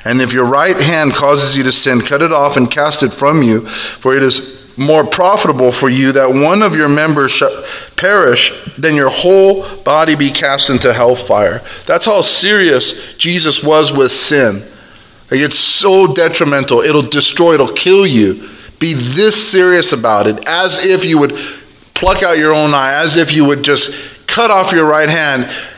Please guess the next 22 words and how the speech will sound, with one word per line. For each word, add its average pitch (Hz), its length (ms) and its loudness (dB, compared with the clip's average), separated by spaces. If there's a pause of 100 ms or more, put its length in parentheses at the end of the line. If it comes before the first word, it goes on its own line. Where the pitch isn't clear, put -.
(360)
You, 151 160 0
you 170 140 0
ju-, 190 180 -2
just 175 320 -2
do 208 240 0
all 254 400 0
things 185 440 0
to 170 200 0
just 165 440 -2
not 156 1080 -2
sin, 107 500 -2 (1200)
not 120 280 -2
lust, - 800 -2 (920)
not 107 220 -4
go 123 260 2
there, 107 420 -4 (1080)
not 120 240 -4
click 165 340 0
there, 98 440 0 (1500)
not 104 160 -4
scroll 147 560 2
there. 90 420 0